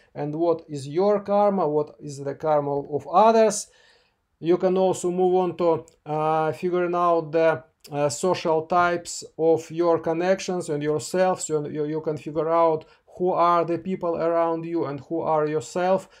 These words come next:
from the social, uh, position perspective. So some people, some person may be a follower who just likes others and writes comments to others, but no one likes them and no one writes comments to them.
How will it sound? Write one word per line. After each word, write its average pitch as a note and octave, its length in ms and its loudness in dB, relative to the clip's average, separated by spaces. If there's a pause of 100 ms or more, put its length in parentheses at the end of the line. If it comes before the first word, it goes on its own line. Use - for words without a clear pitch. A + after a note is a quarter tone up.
(100)
from D#3+ 240 0
the D#3+ 120 0
social, E3+ 600 -4 (200)
uh, D3 280 -4 (840)
position E3 480 0
perspective. E3 640 -4
So C#3 160 -8
some D#3+ 320 -2
people, E3 280 -6
some D#3 240 -4
person D#3 400 -2
may D#3 160 -2
be C#3+ 160 -2 (260)
a C3+ 240 -4
follower F#3 840 2 (240)
who D#3 260 -2
just D3 320 0
likes D#3+ 460 0
others D#3+ 480 2
and C#3+ 300 -6
writes D3+ 400 0
comments D#3 400 -6
to D#3+ 140 -4
others, D#3 500 0 (200)
but C#3+ 220 0
no E3 120 0
one D3+ 200 0
likes D#3 380 0
them D3 380 -6
and C#3 300 -8
no D3+ 140 -2
one C#3+ 320 -4
writes C#3+ 460 -8
comments D3+ 440 -8
to D3 120 -10
them. D3+ 340 -4